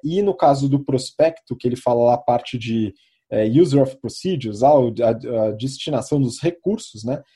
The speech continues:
É pra construção de uma nova planta de demonstração de toda essa tecnologia que eles desenvolvem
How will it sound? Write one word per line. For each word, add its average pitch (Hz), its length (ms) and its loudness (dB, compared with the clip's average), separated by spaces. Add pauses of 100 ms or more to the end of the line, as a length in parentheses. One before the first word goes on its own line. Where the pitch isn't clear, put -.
(140)
É 139 80 2
pra 165 120 0
construção 165 520 -4
de 131 100 0
uma 127 160 2
nova 120 260 2
planta 175 520 0
de 143 120 -6
demonstração 135 1040 0
de 101 160 -10
toda 131 200 2
essa 113 180 -4
tecnologia 113 420 -6
que - 80 -8
eles 139 200 -2
desenvolvem 170 440 0